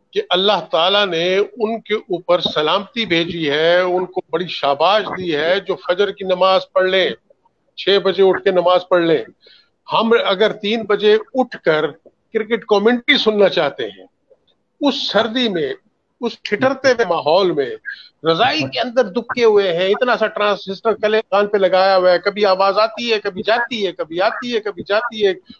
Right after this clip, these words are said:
और मुनीर हुसैन बोल रहे हैं या बशीर अहमद बोल रहे हैं या हसन जलील बोल रहे हैं,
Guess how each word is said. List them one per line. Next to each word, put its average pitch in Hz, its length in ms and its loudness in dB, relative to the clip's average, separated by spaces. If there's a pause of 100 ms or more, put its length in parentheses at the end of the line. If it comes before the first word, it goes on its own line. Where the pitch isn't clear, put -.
(160)
और 185 120 0
मुनीर 190 320 2
हुसैन 190 360 0
बोल 185 220 2
रहे 175 260 2
हैं 170 360 2
या 165 180 2
बशीर 165 540 -2 (340)
अहमद 196 240 0
बोल 180 260 2
रहे 170 240 2
हैं 170 340 4
या 165 140 0
हसन 165 260 -2
जलील 196 380 -2
बोल 185 280 2
रहे 175 240 0
हैं, 165 300 2